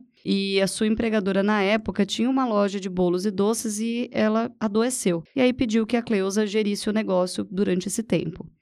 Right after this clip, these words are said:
É, em mil novecentos e noventa e sete, a Cleusa assumiu a loja totalmente e fez com que a marca crescesse com o passar dos anos. A rede alcançou o status de maior franquia especializada em bolos artesanais do país,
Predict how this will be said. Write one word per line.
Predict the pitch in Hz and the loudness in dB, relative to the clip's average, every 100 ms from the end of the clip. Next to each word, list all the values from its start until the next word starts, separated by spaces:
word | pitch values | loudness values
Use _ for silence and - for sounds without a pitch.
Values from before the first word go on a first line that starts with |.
| _ - | _ -2
É, | 175 180 180 180 180 | 2 4 4 2 2
em | 196 | 2
mil | 214 | 2
novecentos | 277 262 - 202 196 214 208 | 2 -2 0 0 0 -2 -4
e | 208 | -2
noventa | 190 202 220 | -2 -2 -2
e | 233 | -4
sete, | - 175 175 - 220 | 0 2 0 -2 -6
a | - 202 | -4 -4
Cleusa | 196 185 202 | -2 -2 -4
assumiu | 196 226 202 214 | -4 -2 -2 -2
a | 247 | 0
loja | 185 190 196 | 0 0 -2
totalmente | 220 226 202 170 196 - - - | -6 -4 -2 0 -2 -4 -10 -6
e | 214 | 0
fez | 220 214 | 0 0
com | 208 | -2
que | 226 | 0
a | |
marca | 202 190 202 | 2 0 -2
crescesse | 220 220 - 196 208 - | -2 -2 0 0 0 -4
com | 208 214 | -4 -2
o | 208 | -2
passar | 214 214 | -2 -2
dos | 208 240 | -2 -2
anos. | 175 - - - - | -2 -2 -8 -12 -6
A | 175 | -2
rede | 190 185 | 0 0
alcançou | 196 196 208 190 185 170 | -2 -4 -6 -4 -2 -2
o | |
status | 180 - 190 185 185 190 | -2 -4 -2 0 0 -2
de | 196 | -2
maior | 190 185 208 | 0 -2 -2
franquia | 240 247 240 208 | -4 -4 -4 -4
especializada | 202 - 190 190 180 180 175 175 | -6 -6 -4 -2 -2 -2 -2 -2
em | 180 | -2
bolos | 170 170 170 | -2 -2 -2
artesanais | 170 185 180 170 160 160 | -2 -2 0 0 0 -2
do | 170 | 0
país, | 202 196 214 | 2 2 0